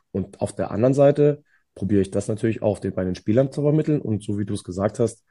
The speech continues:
ein Riesenproblem für, für junge Spieler, äh, sei es jetzt bei Mädels oder bei den Jungs, emo-, die Emotionalität in den Griff zu kriegen, ähm, mit negativen, ähm,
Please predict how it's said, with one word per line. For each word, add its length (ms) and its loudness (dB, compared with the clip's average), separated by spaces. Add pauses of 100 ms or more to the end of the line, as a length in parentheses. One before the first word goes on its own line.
(340)
ein 100 -2
Riesenproblem 960 4 (460)
für, 480 0 (120)
für 280 -2
junge 280 2
Spieler, 560 4
äh, 280 -4
sei 100 -2
es 120 -4
jetzt 280 -12 (220)
bei 100 -4
Mädels 420 0
oder 140 0
bei 120 0
den 120 2
Jungs, 320 0 (340)
emo-, 200 2
die 180 -2
Emotionalität 720 2
in 60 -2
den 60 -2
Griff 140 0
zu 140 -16
kriegen, 380 0 (320)
ähm, 520 2
mit 140 -2
negativen, 800 2 (440)
ähm, 580 -2